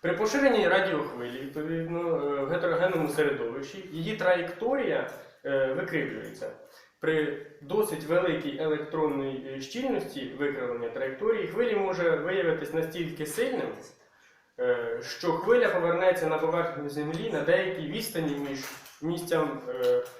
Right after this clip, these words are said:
випромінювання, тобто дістанеться відображення радіохвилі в іоносфері. Тобто є, вона як, е, іде і потім від-, відбивається назад уже в іоносферу.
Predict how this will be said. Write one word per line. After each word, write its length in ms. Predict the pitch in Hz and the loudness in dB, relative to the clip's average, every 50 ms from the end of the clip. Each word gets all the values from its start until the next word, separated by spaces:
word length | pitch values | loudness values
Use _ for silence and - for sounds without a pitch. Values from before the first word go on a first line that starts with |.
| - - - - | -20 -18 -4 -2
випромінювання, 920 | 160 165 160 156 156 - 233 247 254 - - - 135 131 127 117 - - - | -2 0 4 4 4 6 6 4 4 4 4 2 2 0 0 -2 -4 -4 -2
тобто 200 | 165 156 156 147 | -4 -4 -2 -4
дістанеться 500 | 139 139 135 - 190 196 202 185 - 170 | -6 -6 -6 -4 -2 0 0 0 0 0
відображення 720 | 147 139 139 139 139 156 180 190 196 190 180 180 170 156 151 | 0 0 -2 -4 -2 2 2 2 2 2 0 0 0 0 0
радіохвилі 600 | 151 143 135 135 135 135 156 170 180 185 170 170 | 0 -2 -2 -4 -6 -6 -6 -6 -6 -4 -6 -6
в 220 | 160 165 147 139 | -8 -8 -8 -4
іоносфері. 560 | 147 151 151 147 151 151 151 147 127 113 104 - - - - - - - - - - - _ _ _ _ _ _ _ _ | -2 0 0 0 0 -2 -4 -6 -6 -8 -8 -8 -12 -16 -18 -20 -20 -20 -20 -20 -20 -20 _ _ _ _ _ _ _ _
Тобто 280 | - 180 180 170 180 180 | -6 -6 -4 -2 -2 -2
є, 160 | 185 190 180 | 0 0 0
вона 340 | 165 160 175 180 190 190 185 | 0 2 2 4 8 10 10
як, 280 | 185 180 170 - - 160 151 - - - | 10 10 8 4 -4 -6 -8 -10 -8 -8
е, 220 | 165 160 156 156 151 156 | -6 -4 -4 -4 -4 -6
іде 280 | 170 165 202 220 214 165 | -2 0 2 4 4 4
і 100 | - - | 2 2
потім 360 | 160 151 156 156 143 131 123 - - - | -2 0 0 -2 -2 -2 -6 -10 -14 -12
від-, 160 | 143 147 - | -12 -12 -8
відбивається 760 | 139 156 151 - 156 151 151 160 156 147 139 139 131 123 127 | -8 -8 -4 0 0 2 6 6 6 6 6 4 2 0 -4
назад 420 | 127 131 131 123 123 117 - - - - | -2 -2 0 0 0 -2 -4 -4 -8 -14
уже 120 | - - - - _ _ _ _ _ _ _ _ _ | -14 -18 -20 -20 _ _ _ _ _ _ _ _ _
в 140 | 123 123 131 | -20 -12 -6
іоносферу. 640 | 131 127 110 107 - - - - - 110 107 104 | -4 -4 -4 -4 -8 -10 -14 -12 -10 -10 -8 -10